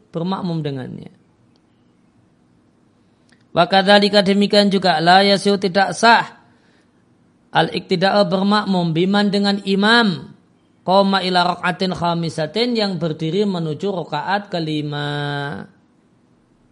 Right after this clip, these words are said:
Jadi imamnya karena lupa, sholat duhur lima rakaat.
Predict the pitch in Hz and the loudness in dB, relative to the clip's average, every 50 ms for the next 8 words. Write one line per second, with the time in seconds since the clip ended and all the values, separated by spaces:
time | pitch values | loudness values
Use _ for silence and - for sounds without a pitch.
0 | _ _ _ _ _ _ _ _ _ - - - 147 151 165 185 196 202 196 196 | _ _ _ _ _ _ _ _ _ -16 -14 -12 -8 -8 -6 -6 -4 -4 -4 -4
1 | 196 185 185 190 185 180 180 170 160 170 180 185 190 202 208 220 226 240 247 254 | -4 -6 -4 -4 -4 -4 -6 -6 -6 -4 -2 0 0 0 0 0 2 2 0 0
2 | 262 262 262 - - _ _ _ _ _ _ - - 175 180 175 165 156 165 170 | -2 -4 -10 -14 -20 _ _ _ _ _ _ -10 -6 -4 -2 -2 -2 -2 -4 -2
3 | 156 170 196 202 196 185 175 170 160 151 143 139 - - 147 - - 123 - - | -2 -2 -2 -2 -4 -4 -4 -4 -4 -4 -6 -8 -8 -10 -10 -10 -12 -16 -18 -20